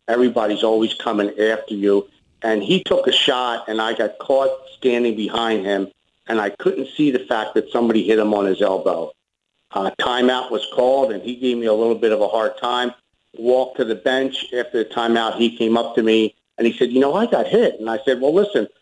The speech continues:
I apologize to you. I got caught in the stack. I didn't see what happened. And, you know,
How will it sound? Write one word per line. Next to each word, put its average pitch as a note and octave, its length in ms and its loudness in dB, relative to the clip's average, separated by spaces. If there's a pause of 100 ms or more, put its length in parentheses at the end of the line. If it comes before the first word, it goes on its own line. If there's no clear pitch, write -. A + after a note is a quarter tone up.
(180)
I B2 80 0
apologize B2+ 800 0
to - 100 -10
you. A#2+ 240 0
I F#2+ 80 -2
got F2+ 220 -8
caught B2 260 2
in A2+ 100 2
the G#2+ 100 2
stack. A#2+ 500 -2
I G2+ 80 0
didn't A2 260 0
see A#2+ 180 -2
what G#2 160 2
happened. B2+ 480 0 (420)
And, G#2+ 300 0
you A2 60 2
know, G#2 320 2